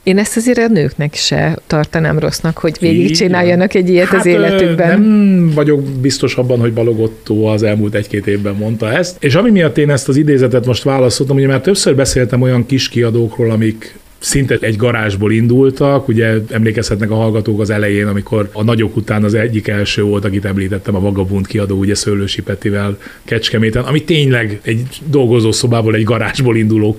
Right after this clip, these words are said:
Speaker 2: pici kis kiadó volt, és ugyanígy egy kis kiadónak számít, de közben azért a náluk lévő címek azért egész komoly címek. Ezt a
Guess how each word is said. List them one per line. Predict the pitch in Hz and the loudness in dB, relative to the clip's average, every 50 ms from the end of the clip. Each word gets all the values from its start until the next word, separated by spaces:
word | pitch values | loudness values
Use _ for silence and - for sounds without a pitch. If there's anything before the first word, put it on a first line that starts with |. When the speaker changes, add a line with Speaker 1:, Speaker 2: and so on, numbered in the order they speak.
| - - | -4 -4
Speaker 2:
pici | - 127 - - 104 | -4 -2 -2 -2 -2
kis | 98 107 98 - | -2 -2 -4 -4
kiadó | - 104 98 101 101 104 107 110 120 | -4 -4 -2 -2 -2 -2 0 0 2
volt, | 131 139 147 151 147 - - - - - - - | 2 2 2 0 -2 -4 -10 -18 -20 -20 -12 -6
és | - 123 - | -4 -2 0
ugyanígy | 190 214 240 165 147 139 139 127 | 2 2 2 2 2 2 2 2
egy | 131 123 117 117 117 | 2 2 0 -2 -2
kis | - 147 139 - - | 0 0 0 0 0
kiadónak | - - 110 110 104 101 95 101 98 101 98 98 98 104 104 104 101 101 - - | 0 0 0 0 0 0 0 0 2 2 2 2 2 2 2 0 0 -2 -2 -4
számít, | - - - - 123 123 120 117 113 101 101 107 117 123 135 143 131 - 143 120 | -6 -4 -4 -2 -2 -2 -2 -2 0 0 0 0 0 0 0 0 -2 -2 -4 -2
de | 117 123 113 - | -2 -2 -2 -2
közben | - 131 127 123 117 120 117 120 120 123 123 127 127 113 | -2 0 0 0 -2 -2 -2 -2 -2 -2 -2 -2 -2 -2
azért | - 120 110 131 123 139 | -2 0 0 0 0 0
a | 123 107 | -2 -2
náluk | 147 147 156 165 151 135 - - | -2 -2 0 0 0 0 0 2
lévő | 135 131 123 117 117 | 2 2 4 2 0
címek | 107 - - - 143 135 135 117 120 | 0 -2 -2 -2 0 0 0 0 0
azért | 123 120 127 123 | 2 2 2 0
egész | 139 131 123 110 101 - - | 0 0 0 0 -2 -4 -4
komoly | - 131 120 110 104 101 95 92 | -2 0 0 0 0 0 0 -2
címek. | - - - 107 95 90 90 104 120 156 185 185 - - - - - - - - - | -4 -4 -2 -2 0 0 0 0 0 0 -2 -4 -6 -14 -20 -20 -20 -20 -20 -20 -16
Ezt | - - - - | -14 -14 -6 -2
a | 139 127 | -2 -2